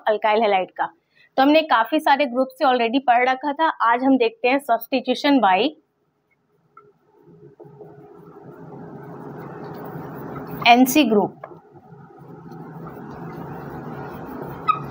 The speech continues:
अब इससे आपका क्या फॉर्म होगा, इससे क्या बनता है, formation of,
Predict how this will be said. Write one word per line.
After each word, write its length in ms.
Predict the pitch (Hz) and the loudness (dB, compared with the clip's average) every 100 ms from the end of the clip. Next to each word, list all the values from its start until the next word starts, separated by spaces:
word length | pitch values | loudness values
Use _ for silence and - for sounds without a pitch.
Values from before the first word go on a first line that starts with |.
| - - - - - - - 285 | -12 -12 -12 -12 -12 -12 4 6
अब 260 | 302 - 269 | 6 4 0
इससे 320 | - - 359 | 2 4 6
आपका 300 | 320 320 330 330 | 6 4 2 4
क्या 220 | 262 277 - | 4 4 4
फॉर्म 200 | 311 285 | 4 6
होगा, 400 | 254 202 202 311 _ _ _ _ _ _ _ _ - | 4 4 2 2 _ _ _ _ _ _ _ _ -10
इससे 300 | 226 285 285 | -4 0 2
क्या 200 | 294 277 | 4 4
बनता 340 | 226 190 190 185 196 | 4 0 -2 0 0
है, 140 | 269 - _ _ _ _ _ _ | -2 -4 _ _ _ _ _ _
formation 640 | 233 220 220 220 320 330 269 | 4 4 4 2 2 2 4
of, 380 | 196 202 320 | 4 4 2